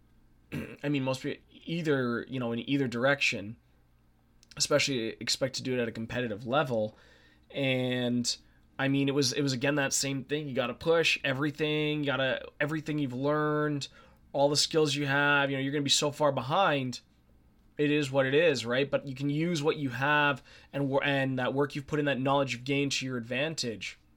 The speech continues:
Um, but nonetheless, uh, I just, I, I, I don't know where at a certain point the teams draw the line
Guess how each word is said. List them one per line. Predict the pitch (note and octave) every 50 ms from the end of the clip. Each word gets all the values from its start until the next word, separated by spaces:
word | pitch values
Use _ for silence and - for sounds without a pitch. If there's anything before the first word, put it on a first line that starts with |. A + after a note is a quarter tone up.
| _ _ _ _ _ _ _ _ _ _ _ _ - - _ _ _ _ - -
Um, | B2+ B2 A2+ G2+ F#2 F2+ - B2+ - -
but | C#3 A#2 A2+ - - _ _ _ - - - - - - - - _ _ _ _ -
nonetheless, | B2 C3 C#3 D#3 E3+ F3+ F#3 F#3 F3 E3 D#3 D#3 D3+ D3 C#3 C3 C3 - - - - - - - - - - - - - - - - _ _ - -
uh, | D3+ C3 B2 B2 A#2+ A#2+ A#2+ A#2+ A#2 - -
I | B2+ C3
just, | B2 C#3 C#3 C#3 C3+ - - - -
I, | - B2+ C3+
I, | - - B2 C3+ A#2 A#2
I | C3 -
don't | - C#3+ C3+ C#3+ D3+ D#3 -
know | D3+ C#3 C3+ C3+ C#3 C#3 C#3 C#3 C#3 C3+ C3 B2+ B2+ A#2 - _ _ _ _ - _ _ - _ _ _ -
where | - C#3+ B2+ B2+ C#3+ C#3+ D3 D3+ D3+ D3+ D3 D3 D3 D3 D3 C#3 C3+ - _ _ - -
at | C#3 C3+
a |
certain | A#2+ - - - D#3+ D#3 - D#3 C#3+
point | C#3 - - D#3 E3 E3+ D#3+ D3 C#3 C#3 C#3 - -
the | B2+
teams | A#2+ - - D3+ D#3 D3 B2+
draw | B2 D3 C#3+ C#3+
the | C3 C3
line | C3 D3 E3 F#3 F3 D#3 C#3+ C#3 C3 B2+ B2+ B2+ A#2+